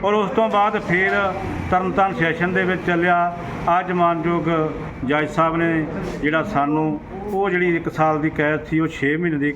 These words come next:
ਘਟਾ ਕੇ ਫਿਰ ਕਰ ਦਿੱਤੀ ਕਿ ਜਿਹਦੇ ਵਿੱਚ ਇਹ ਜਿਹੜੇ ਕਿਸਾਨ ਸੀ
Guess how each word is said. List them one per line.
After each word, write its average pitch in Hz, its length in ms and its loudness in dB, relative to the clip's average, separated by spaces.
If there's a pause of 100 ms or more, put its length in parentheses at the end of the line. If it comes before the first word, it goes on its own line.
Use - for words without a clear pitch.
ਘਟਾ 156 240 2
ਕੇ 131 120 -4
ਫਿਰ 139 220 -2
ਕਰ 147 200 -2
ਦਿੱਤੀ 156 420 -2 (320)
ਕਿ 180 100 2
ਜਿਹਦੇ 190 400 0
ਵਿੱਚ 170 320 0 (680)
ਇਹ 202 220 2
ਜਿਹੜੇ 185 200 0
ਕਿਸਾਨ 156 580 2
ਸੀ 151 200 0